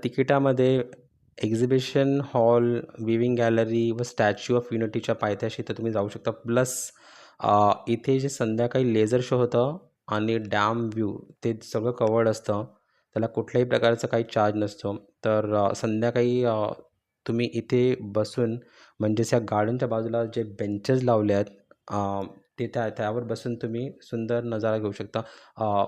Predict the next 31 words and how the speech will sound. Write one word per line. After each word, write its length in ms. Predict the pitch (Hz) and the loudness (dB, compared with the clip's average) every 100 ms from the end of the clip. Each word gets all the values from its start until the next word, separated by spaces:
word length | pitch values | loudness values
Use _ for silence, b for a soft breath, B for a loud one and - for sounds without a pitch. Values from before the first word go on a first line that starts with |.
| - - _ _ - | -4 -20 _ _ -6
लेझर 380 | 110 110 110 110 | -2 -2 -2 -2
शोचा, 340 | 107 95 90 - 107 | -4 -6 -6 -6 -6
जो 80 | |
संध्याकाळी 680 | 117 - 113 107 117 120 120 | -6 -4 -4 -2 -4 -2 0
होतो. 580 | 113 104 98 104 - _ _ _ _ _ _ _ _ _ _ _ _ 110 | -2 -4 -4 -6 -10 _ _ _ _ _ _ _ _ _ _ _ _ -6
तर 80 | |
त्याचे 480 | 104 107 98 - 131 | -4 0 0 2 0
व्हिडिओ 280 | 120 117 123 | 0 0 0
मी 200 | 123 127 | 0 -4
पुढे 280 | 131 113 113 | -6 -2 -2
टाकेनच, 720 | 110 101 - 110 110 113 - | 0 -4 -2 -4 -4 -6 -6
अ, 320 | 110 101 98 95 - | -4 -2 -2 -4 -4
या 240 | 107 104 | -6 -4
सिरीजमध्ये. 580 | 101 107 107 107 101 107 | -6 -6 -6 -4 -6 -6
हे 160 | 104 113 | -6 -6
इथे 160 | 120 | -6
तुम्ही 240 | 107 110 98 | -6 -8 -6
बघू 160 | 101 | -6
शकता. 480 | 117 - - 101 113 - _ _ _ _ _ _ _ _ _ _ _ _ _ _ _ - | -8 -10 -8 -8 -8 -12 _ _ _ _ _ _ _ _ _ _ _ _ _ _ _ -6
हे 80 | 117 | -6
दुपारी 400 | 107 104 117 127 | -4 -2 0 0
तर 240 | 131 123 | 0 -2
of 40 | 117 - | -2 -2
course, 340 | 123 123 - | -4 -4 -4
अ, 380 | 110 101 98 95 92 - _ _ b b b _ | -2 0 0 -2 -6 -14 _ _ b b b _
इथे 240 | 110 107 | -10 -4
म्हणजे 240 | 113 113 113 | -4 -4 -4
एकदमच, 500 | 107 113 113 113 113 | -4 -4 -4 -6 -4
अ, 160 | 107 95 - | -2 -4 -6
ऊन 220 | 110 113 | -8 -6
असतं 600 | 110 - - 110 107 110 | -6 -8 -8 -6 -6 -8